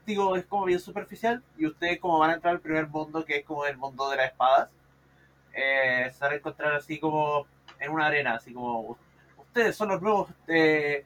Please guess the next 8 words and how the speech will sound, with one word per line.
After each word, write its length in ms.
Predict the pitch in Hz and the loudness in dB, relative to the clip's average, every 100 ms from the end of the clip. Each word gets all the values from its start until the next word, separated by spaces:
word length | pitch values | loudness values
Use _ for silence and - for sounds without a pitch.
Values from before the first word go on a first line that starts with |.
| _ _ | _ _
son 180 | - 202 | -4 0
el 80 | 208 | 4
nuevo 200 | 226 226 | 8 6
espectáculo 640 | 214 196 - 240 220 214 | 6 -2 0 0 2 2
para, 380 | 208 196 190 185 | 4 6 6 6
para 160 | 180 185 | 0 -2
este 160 | - | -4
público". 480 | 165 147 113 107 - | -2 -2 -2 -6 -12